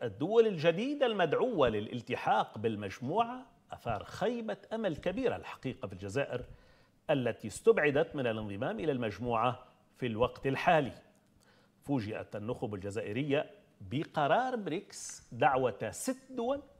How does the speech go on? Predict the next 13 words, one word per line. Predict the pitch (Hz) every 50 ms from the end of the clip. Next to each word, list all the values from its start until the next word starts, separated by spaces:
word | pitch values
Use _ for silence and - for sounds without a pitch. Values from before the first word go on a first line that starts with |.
| _ - - _ _ - -
هي | - 135 135
السعودية، | - - - 131 113 107 98 120 160 202 233 240 247 - - _ _ _ _ _ -
إيران، | 135 135 123 123 131 147 170 208 247 254 269 - - _ _ -
الإمارات، | 135 120 - 131 120 113 110 120 143 180 202 202 - - - _ _ _ _ _
مصر، | 107 123 170 185 - - 220 202 - - - -
الأرجنتين | 120 - 139 135 127 113 120 123 - - 202 214 220 226 220 226 - _ _ _ _ _ _
وأثيوبيا | 104 123 196 - - 208 - - 240 262 254 196 196 - -
أيضًا، | 170 151 139 131 151 175 185 - - - - _ _ _ _ _ _ -
إلى | 175 165 160
الانضمام | 143 139 135 127 120 120 127 190 254 269 226
إلى | - 143 127
عضوية | 110 110 113 117 131 175 190 - -
المجموعة | 139 127 120 107 95 107 151 170 180 151 165 202